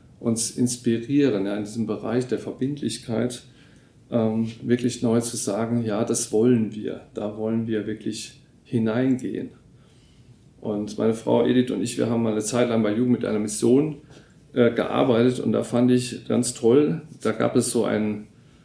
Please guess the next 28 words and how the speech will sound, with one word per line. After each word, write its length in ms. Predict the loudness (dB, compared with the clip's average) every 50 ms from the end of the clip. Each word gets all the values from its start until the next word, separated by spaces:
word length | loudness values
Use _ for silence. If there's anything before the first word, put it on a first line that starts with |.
| _ -20 -10 -4
nicht 180 | -4 -2 2 2
ein 60 | 2
Ritual, 640 | 4 4 4 2 2 -2 -2 -2 0 2 4 4 4
sondern 300 | 4 4 2 2 2 0
so 140 | 0 0 0
ein 200 | 0 0 -2 -2
Geschehen, 560 | -2 -4 -4 0 2 2 4 4 4 4 2
wo 140 | 2 0 0
wir 160 | -2 -2 -4
gesagt 320 | -4 -4 -4 -6 -4 -4
haben, 180 | -6 -8 -8 -8
okay, 240 | -10 -6 -6 -2 -2
wir 160 | -2 -2 0
wollen 220 | 2 2 2 2
in 100 | 2 0
Verbindlichkeit 840 | 0 -2 -2 0 2 0 0 2 2 0 0 0 0 -2 -2 0 0
miteinander 320 | 0 2 2 2 2 0
unterwegs 480 | 0 2 0 2 2 2 0 0 -2 -6
sein, 340 | -4 -2 -2 -2 -4 -4 -8 -14 -20 -20 -20 -20 -20 _ _
weil 140 | 0 0 0
sonst 240 | 0 0 -2 -2 0
können 180 | 2 4 4
wir 100 | 6 4
hier 200 | 4 4 4 4
nicht 180 | 4 2 0 0
diese 240 | -2 0 0 0 -2
Arbeit 300 | 0 0 0 0 0 0
machen. 440 | 0 0 0 0 -2 -2 -2 -4